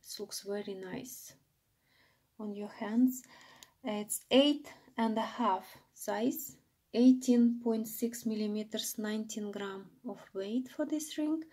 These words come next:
And it's seventy-one euro only,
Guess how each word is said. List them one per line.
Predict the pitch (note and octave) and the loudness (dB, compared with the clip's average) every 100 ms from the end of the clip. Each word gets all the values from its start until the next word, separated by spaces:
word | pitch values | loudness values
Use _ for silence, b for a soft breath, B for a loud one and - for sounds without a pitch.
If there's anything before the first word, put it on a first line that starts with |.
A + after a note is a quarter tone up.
| B B B B B B _ _ _ _ _ | B B B B B B _ _ _ _ _
And | A#3 A#3+ A#3+ A#3 | -2 0 4 2
it's | B3 B3 - | 2 -2 -4
seventy-one | - - - D4 D4 C#4+ C#4 B3+ C4 C4 C4 - - _ _ _ | -6 -4 -2 2 2 2 6 10 12 12 10 8 -10 _ _ _
euro | A3 G#3+ A3+ A#3+ C#4 - | -2 2 4 4 2 0
only, | G#3+ G#3+ G#3 B3 | -2 0 2 2